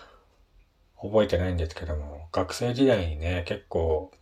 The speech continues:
一枚一枚年賀状を手書きで書いて出してましたね。結構それが楽しくてね。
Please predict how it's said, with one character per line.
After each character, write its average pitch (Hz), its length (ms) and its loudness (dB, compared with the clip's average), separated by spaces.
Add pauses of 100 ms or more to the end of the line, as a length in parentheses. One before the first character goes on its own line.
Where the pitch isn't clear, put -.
(540)
一 92 240 -6
枚 87 200 0
一 104 160 -4
枚 82 260 0
年 82 160 -2
賀 87 160 0
状 90 160 0
を 82 80 0
手 87 140 -8
書 85 120 2
き 85 140 -6
で 82 160 -2
書 87 120 -2
い 82 60 -2
て - 240 -6 (4000)
出 98 160 0
し - 60 -4
て 92 100 -4
ま 78 140 0
し - 40 -18
た 80 120 -8
ね。 104 340 -2 (140)
結 135 160 -6
構 113 160 -8
そ - 100 -6
れ 110 100 -4
が 117 80 -4
楽 - 260 -4
し - 40 -8
く - 140 -14
て - 120 -6
ね。 85 340 -2